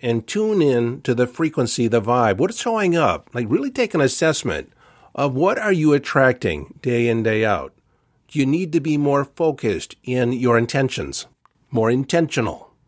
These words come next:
Where in your life are you experiencing doubt and fear? Because those two emotions have a particular vibratory rate. You're attracting certain things into your life based on the doubt and based on the fear. And it's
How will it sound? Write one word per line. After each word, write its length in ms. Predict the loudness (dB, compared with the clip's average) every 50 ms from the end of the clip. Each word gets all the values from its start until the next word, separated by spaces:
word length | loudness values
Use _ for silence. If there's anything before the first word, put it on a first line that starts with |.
| _ _ _ _ _ _ _ _ _ _ _ _ _ _ _ _ -6
Where 260 | -4 -2 0 0 2
in 120 | 2 2
your 160 | 4 4 2
life 320 | 4 2 2 2 2 0 0
are 60 | 0
you 140 | 2 2 0
experiencing 760 | 0 -2 -4 -4 0 2 2 2 2 0 0 -2 -2 -2 0
doubt 400 | 0 2 2 2 2 2 0 -2
and 180 | -2 -2 -2 -2
fear? 520 | -2 -2 0 2 2 2 0 -2 -8 -14 _ _ _ _ _ _ _ _
Because 380 | -6 -4 -2 0 0 0 0 0
those 340 | 0 0 2 2 0 -2 -4
two 200 | -2 0 0 2
emotions 580 | 2 2 0 0 -2 -2 -2 -2 -4 -4 -4 -4
have 320 | -2 0 2 2 0 0 -4 -10
a 60 | -6
particular 500 | -4 -4 -2 0 0 -2 0 0 0 0
vibratory 600 | 0 0 0 0 0 -2 -4 -4 -2 0 2 2 2
rate. 320 | 2 2 0 0 -2 -6
You're 160 | -6 -4 -2
attracting 560 | -2 -4 -4 -4 -2 0 0 0 -2 -2 -4 -4
certain 320 | 0 0 0 0 0 -2
things 320 | -2 0 0 0 0 0 0
into 160 | 0 0 2
your 140 | 2 2 2
life 320 | 2 0 0 -2 -4 -8 -8 -4
based 340 | 0 0 0 0 0 -2 -2
on 200 | 0 0 2 2
the 100 | 0 0
doubt 400 | 0 0 0 0 0 -2 -2 -4 _ -8
and 320 | -6 -4 -2 -2 -2 -2
based 340 | 0 0 0 0 0 -2 0
on 220 | 0 0 0 0
the 120 | -2 -2 -4
fear. 520 | -4 -4 -2 0 0 0 -2 -4 -8 -16 -20 _ _ _ _ _ _ _ _ _ _ _ _ -6
And 160 | -4 -2 -2
it's 140 | -2 -4 -8